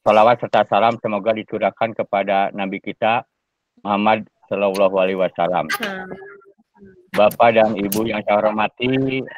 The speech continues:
anak-anakku calon siswa kelas tujuh S M P Negeri Tiga Ngamprah yang Bapak cintai dan Bapak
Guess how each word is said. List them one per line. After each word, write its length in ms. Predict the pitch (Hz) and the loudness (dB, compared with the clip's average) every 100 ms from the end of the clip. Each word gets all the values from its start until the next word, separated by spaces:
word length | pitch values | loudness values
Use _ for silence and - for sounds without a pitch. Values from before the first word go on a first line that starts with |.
| - | -10
anak-anakku 1040 | 101 101 101 107 107 101 - 113 113 113 110 - - _ _ _ - - - - _ _ - - - _ _ 131 | -6 -4 -2 -2 -2 -4 -2 0 0 -2 -4 -12 -20 _ _ _ -8 -8 -8 -12 _ _ -10 -10 -12 _ _ 0
calon 560 | 131 147 113 90 82 _ _ _ | 4 4 4 -2 -12 _ _ _
siswa 480 | - 104 - 110 107 | -12 -12 -6 -2 -2
kelas 320 | - 104 101 - | -2 -4 -4 -6
tujuh 480 | 104 92 104 117 110 - - | -12 -8 -8 -6 -8 -12 -10
S 160 | 98 | -8
M 160 | 107 98 | -8 -8
P 80 | 101 | -8
Negeri 320 | 98 95 98 | -8 -8 -10
Tiga 320 | - 92 95 | -8 -2 -2
Ngamprah 400 | 95 92 - 101 | -2 -4 0 2
yang 160 | 95 95 | 2 2
Bapak 400 | 92 98 92 - | 2 4 2 0
cintai 320 | 92 92 101 | 0 0 2
dan 160 | 98 | 0
Bapak 400 | 92 92 92 92 | 2 0 2 0